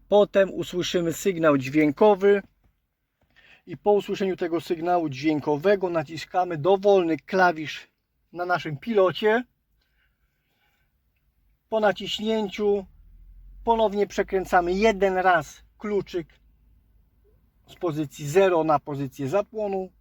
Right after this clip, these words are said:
cofamy i powinno wszystko nam działać. Ja wam teraz spróbuję się to po-, spróbuję to pokazać, zobaczymy, jak nam to wyjdzie.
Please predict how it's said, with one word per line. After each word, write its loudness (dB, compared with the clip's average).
cofamy -2
i -12
powinno -8
wszystko -8
nam -2
działać. -4
Ja 4
wam 0
teraz -2
spróbuję -4
się -8
to -10
po-, -2
spróbuję 2
to -4
pokazać, -2
zobaczymy, 2
jak 0
nam -4
to -4
wyjdzie. 0